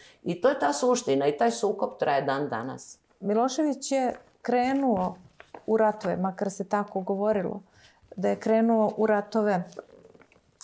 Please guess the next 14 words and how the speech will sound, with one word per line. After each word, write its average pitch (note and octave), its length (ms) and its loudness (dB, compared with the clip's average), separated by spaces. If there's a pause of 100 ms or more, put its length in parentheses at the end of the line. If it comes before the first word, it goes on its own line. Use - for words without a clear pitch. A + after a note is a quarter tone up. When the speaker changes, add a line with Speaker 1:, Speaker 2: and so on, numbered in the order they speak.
Speaker 2:
s - 80 -18
ciljem G#3+ 520 4 (360)
da G#3+ 140 4
napravi G3+ 760 0
veliku F#3+ 420 0
Srbiju. - 400 -4 (920)
A, G3 300 2
iza G#3 380 2 (220)
tog A3+ 280 2
projekta A#3 500 0
su G#3+ 240 -2
ostale G#3 680 0 (920)
stotine G#3+ 480 0
hiljada F#3+ 640 0